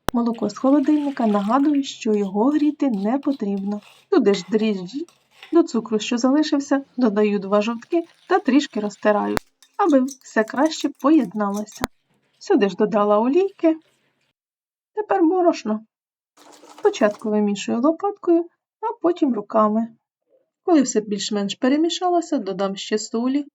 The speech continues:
Не забувайте класти сіль навіть в здобне солодке тісто для балансу смаку. І тепер працюємо ручками.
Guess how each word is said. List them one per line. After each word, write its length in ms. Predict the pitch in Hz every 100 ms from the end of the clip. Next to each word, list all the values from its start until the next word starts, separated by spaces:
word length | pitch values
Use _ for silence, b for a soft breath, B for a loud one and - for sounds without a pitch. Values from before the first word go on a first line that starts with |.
| _
Не 80 | 370
забувайте 500 | 262 214 202 196 196
класти 480 | 196 202 202 - 214
сіль 320 | - 269 339
навіть 520 | 294 220 349 370 330 -
в 60 | 185
здобне 460 | 170 226 285 285
солодке 560 | 269 196 190 202 - 214
тісто 480 | - 202 196 - 208
для 220 | 202 208
балансу 520 | 196 240 196 208 240 247
смаку. 500 | - 196 - 202 202 _ _ - 466
І 60 |
тепер 320 | 427 370 349
працюємо 560 | 285 254 - 262 262 254
ручками. 560 | 277 277 - 208 208